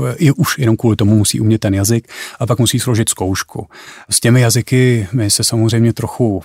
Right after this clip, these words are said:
pereme, eh, eh, a zatím se nikdo z nás necítí na to, aby na tu zkoušku šel,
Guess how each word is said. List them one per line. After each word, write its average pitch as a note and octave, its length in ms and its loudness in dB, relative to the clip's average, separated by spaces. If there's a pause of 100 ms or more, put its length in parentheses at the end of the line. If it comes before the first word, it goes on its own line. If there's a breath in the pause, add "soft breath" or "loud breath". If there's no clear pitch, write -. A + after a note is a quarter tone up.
pereme, C3 600 4 (100)
eh, D3+ 60 -10 (920 loud breath)
eh, C3 40 -2 (420)
a G#2+ 420 0 (180)
zatím A2 340 0
se - 140 0
nikdo A2 240 4
z G#2+ 40 0
nás A2 160 0
necítí A2 340 -2
na G2+ 100 2
to, A#2 140 -2
aby G#2+ 160 2
na G#2+ 80 2
tu A#2 120 -4
zkoušku G#2+ 380 -2
šel, G#2 400 0